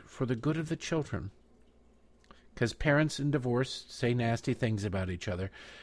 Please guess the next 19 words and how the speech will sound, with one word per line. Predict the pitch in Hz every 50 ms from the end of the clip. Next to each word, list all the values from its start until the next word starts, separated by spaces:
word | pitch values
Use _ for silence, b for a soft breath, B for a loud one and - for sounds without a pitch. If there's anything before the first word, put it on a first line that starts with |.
| B B
and | - 110
there | 113 117
was | 120 113 120
no | 135 135 143
need | 147 139 135 139 143 135
to | 127
bring | 117 117 123 127 123 117
that | 113 113 110 101
up. | 85 78 - - - - - - - _ - - - - - - - _ _ _ - - - -
Kids | - - 135 127 120 -
didn't | 135 127 123 -
need | 113 117 113 104
to | 107 107
know | 104 104 101 95
that. | 90 87 85 87 - - B B B B B B B B B B B B B -
But | 110 117 135 147 123 - - - - - - -
David | - 143 143 151 135 127
Axelrod | 127 135 143 147 151 143 - - 135 113 107 101 95 95 92 92 90 -
swore | - - - - 135 156 165 156 - - - - -